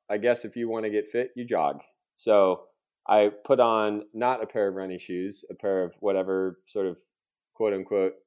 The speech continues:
tennis shoes, running shoes I had. And I decided I'd go for a three-mile jog. And I barely made it.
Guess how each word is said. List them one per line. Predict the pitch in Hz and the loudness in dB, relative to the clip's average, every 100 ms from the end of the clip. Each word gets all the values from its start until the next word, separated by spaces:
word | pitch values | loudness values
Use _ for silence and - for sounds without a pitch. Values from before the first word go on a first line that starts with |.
| _ _ | _ _
tennis | - 107 98 | -8 -6 -6
shoes, | - 104 98 | -6 -6 -6
running | 95 98 95 | -6 -6 -6
shoes | 107 95 | -8 -4
I | 87 | -2
had. | 92 92 82 98 _ _ _ _ _ _ _ - | 0 -2 -4 -8 _ _ _ _ _ _ _ -10
And | 101 98 101 | -6 -6 -6
I | 101 | -6
decided | 98 - 110 104 | -4 -2 0 0
I'd | 98 | 0
go | 101 | -2
for | - | -2
a | 92 | -6
three-mile | - 107 95 87 | -4 -4 -2 -2
jog. | 92 82 73 - _ _ _ _ - | -2 -2 -2 -10 _ _ _ _ 0
And | 165 | 6
I | 165 | 8
barely | 143 131 117 | 8 6 6
made | 107 90 | 6 6
it. | 82 | 4